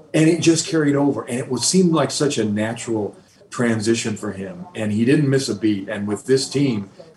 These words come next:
you know, National Football League sometimes, you know, will eat you up and spit you out.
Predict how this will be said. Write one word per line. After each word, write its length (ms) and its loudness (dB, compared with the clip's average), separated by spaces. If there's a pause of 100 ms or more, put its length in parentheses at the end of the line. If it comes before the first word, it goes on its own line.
(120)
you 80 -4
know, 100 -2
National 380 0
Football 380 0
League 180 2
sometimes, 720 -6
you 140 -4
know, 80 -4
will 180 -2
eat 160 -2
you 80 0
up 120 -2
and 80 -8
spit 280 -4
you 120 -4
out. 260 -8